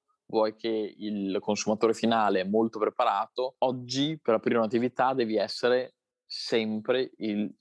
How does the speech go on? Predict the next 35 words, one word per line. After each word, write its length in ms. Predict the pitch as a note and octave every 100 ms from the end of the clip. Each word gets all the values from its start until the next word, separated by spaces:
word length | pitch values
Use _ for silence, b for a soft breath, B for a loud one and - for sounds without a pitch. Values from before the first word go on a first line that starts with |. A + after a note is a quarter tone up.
| _
più 340 | A#2 A2+ A#2+
preparato 880 | A#2 G#2 G#2 G2 G2 G#2 - G#2+ -
in 200 | A2+ G#2
tutti 260 | G2 G2 G#2+
gli 100 | G#2
ambiti, 440 | F2+ F#2 F2 - F#2+
altrimenti 640 | G2 G#2+ G2+ G#2 - G#2+
ti 100 | -
mangiano, 640 | G2+ G2 G2 F#2+ F2 E2+ -
ti 80 |
mangia 240 | G2 G2 G2+
la 80 | G2+
concorrenza, 640 | G#2 G#2+ A2+ A#2+ C3 -
ti 120 | C3
mangia 260 | G#2 G2+ G#2
il 100 | G2
cliente 680 | A2+ A2 A#2 B2+ - C#3 - _
e 840 | - G#2+ G#2+ G#2 G2+ G2+ G2+ G#2
diventi 340 | G2+ G#2+ A2 A2
uno 140 | C3
dei 160 | A2 G2+
tanti. 560 | G#2 G2 G2 - F#2 - _ b b b
Quindi 320 | _ C#3 B2+ A#2
oggi 1000 | B2 C3+ C3 C#3 C3+ B2+ A#2 A2 A2 G#2
partire 480 | A#2+ A#2+ - C#3 C3
da 160 | A#2+
zero, 600 | A#2 B2+ C3 A#2 A2 G#2+ G#2+
fare 240 | - A#2
un 80 | A#2+
locale, 1040 | A#2 - C3 C3 C3+ C3+ C#3 C#3+ C3+ B2+
tanti 300 | _ C3 C#3
impegni 320 | B2 B2 A#2+ A#2
burocratici, 960 | A#2 B2 C#3 C3 C3+ - - D3+ C#3+
tante 320 | - C3 B2
sottigliezze, 1040 | A#2 A#2 - A#2 B2+ C3+ - - D3+ D#3+